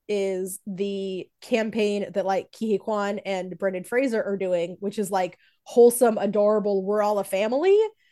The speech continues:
So, like, I feel like the Austin Butler push is the old push of, "I didn't talk to my family 'cause I had to be so method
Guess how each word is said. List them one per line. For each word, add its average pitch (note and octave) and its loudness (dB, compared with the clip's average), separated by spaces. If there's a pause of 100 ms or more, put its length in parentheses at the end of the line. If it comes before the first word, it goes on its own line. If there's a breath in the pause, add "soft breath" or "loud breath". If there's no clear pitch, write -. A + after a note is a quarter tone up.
(120)
So, C4 8
like, A#3 2 (560)
I A3+ -6
feel D4 2
like D#4 4
the - 2
Austin A#3 2
Butler A#3 4
push A3 -4
is G3+ 0
the F#3+ -10
old C4 4
push G#3 -4
of, F#3+ 0
"I G3 0
didn't G#3+ 0
talk G#3+ -6
to G#3+ -12
my G3 -4
family G3+ -4
'cause F#3 -10
I G#3 -6
had G#3 -4
to G#3+ -6
be G3+ -6
so G3+ 0
method G3+ -2